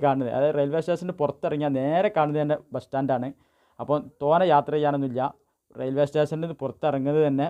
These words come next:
ബസ് സ്റ്റാൻഡിലേക്കാണ്. ബസ് സ്റ്റാൻഡിൽ എത്തിക്കഴിഞ്ഞാൽ ഉടനെ ബസ്സും കിട്ടും നമുക്ക്, യാതൊരു ടെൻഷനും ഇല്ല. കണ്ടില്ലേ, ഉടനെ ബസ് പറഞ്ഞാൽ അവിടെ ഈ വന്ന് ഇറങ്ങിയ ആളുകളൊക്കെ ഏർവാടിയിലേക്ക് ഏകദേശം ഉണ്ടാകുക.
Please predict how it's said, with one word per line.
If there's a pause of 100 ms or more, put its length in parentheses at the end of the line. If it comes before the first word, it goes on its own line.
ബസ്
സ്റ്റാൻഡിലേക്കാണ്. (300)
ബസ്
സ്റ്റാൻഡിൽ
എത്തിക്കഴിഞ്ഞാൽ (160)
ഉടനെ
ബസ്സും
കിട്ടും
നമുക്ക്, (120)
യാതൊരു
ടെൻഷനും
ഇല്ല. (360)
കണ്ടില്ലേ, (160)
ഉടനെ
ബസ്
പറഞ്ഞാൽ
അവിടെ (360)
ഈ (100)
വന്ന് (160)
ഇറങ്ങിയ
ആളുകളൊക്കെ
ഏർവാടിയിലേക്ക്
ഏകദേശം
ഉണ്ടാകുക.